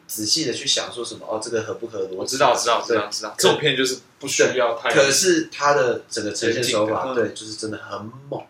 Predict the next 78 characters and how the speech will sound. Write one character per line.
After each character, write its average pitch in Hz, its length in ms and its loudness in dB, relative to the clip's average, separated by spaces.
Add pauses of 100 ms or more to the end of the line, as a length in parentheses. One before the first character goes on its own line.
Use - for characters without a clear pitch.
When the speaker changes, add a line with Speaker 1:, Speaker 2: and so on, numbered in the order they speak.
(160)
Speaker 2:
好。 - 260 -16 (160)
Speaker 1:
就 113 80 -12
是 110 80 -8
真 110 140 -6
的 98 80 -8
很 90 100 -14
猛， - 240 -20
我 113 80 -4
只 110 140 -6
能 98 80 -10
这 104 60 -6
样 104 160 -6
讲。 - 200 -18 (200)
Speaker 2:
OK，OK。 110 460 -12
Speaker 1:
对， 90 140 -8
对， 87 100 -10
对。 - 40 -18 (380)
Speaker 2:
下 170 140 4
礼 143 60 6
拜 135 120 8
跟 131 120 2
你 113 40 -8
分 120 120 -6
享 113 160 -10
我 95 60 -14
的 95 60 -10
新 110 200 -16
闻。 - 20 -16
Speaker 1:
OK。 113 480 2 (280)
Speaker 2:
好。 - 220 -12 (180)
Speaker 1:
哎， 147 260 -4
下 160 200 -2
礼 147 60 -2
拜， - 180 -4
那 147 80 -4
你 123 100 -8
有 95 80 -6
办 113 140 -4
法 - 80 -8
跟 104 120 -10
学 98 140 -12
妹 92 120 -16
去 104 60 -20
看 101 120 -14
吗？ - 60 -18 (460)
Speaker 2:
就 170 120 -14
不 175 100 -10
行， 123 160 -8
我 107 100 -16
自 139 80 -12
己 117 60 -12
看。 113 180 -16 (140)
Speaker 1:
OK， 113 340 -8 (120)
也 110 100 -18
行。 - 220 -10 (260)
Speaker 2:
对 117 120 -6
啊， - 60 -6
Speaker 1:
哎， 208 160 -6
Speaker 2:
因 190 80 -4
为 170 60 2
他 - 60 4
不 202 80 -2
想 - 180 -2
看。 123 100 -6 (200)
Speaker 1:
还 127 80 -4
在 156 80 2
上 156 260 0
吗？ 110 140 -10
Speaker 2:
他 156 80 -6
不 147 40 -12
想 147 140 -8
看。 113 280 -4
Speaker 1:
你， 113 220 -6
你 120 80 -14
可 147 140 -4
以 127 60 -2
跟 120 100 -4
他 113 60 -2